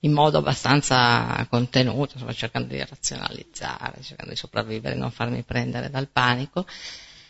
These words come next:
E finché, ehm, sette anni, eh, cinque anni fa è morto il mio cane, col quale avevo una relazione splendida. Io ho un rapporto <laughs> molto bello con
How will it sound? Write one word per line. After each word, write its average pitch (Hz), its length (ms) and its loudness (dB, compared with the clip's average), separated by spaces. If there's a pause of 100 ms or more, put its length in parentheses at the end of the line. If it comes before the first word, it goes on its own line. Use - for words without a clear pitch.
(720)
E 170 800 8
finché, 240 1040 6 (120)
ehm, 135 920 8 (1120)
sette - 400 2
anni, 143 280 4
eh, 127 580 0
cinque - 360 4
anni 139 200 6
fa 139 420 4 (140)
è - 100 -2
morto 123 280 2
il 123 60 4
mio 127 120 6
cane, 110 580 2
col 131 160 -6
quale 113 200 2
avevo 117 140 -2
una 117 140 -2
relazione 123 480 2
splendida. 135 480 4
Io 156 180 6
ho 156 40 4
un 139 160 -2
rapporto 143 500 2
<laughs> 180 80 2
molto 180 260 6
bello 160 300 0
con 226 160 4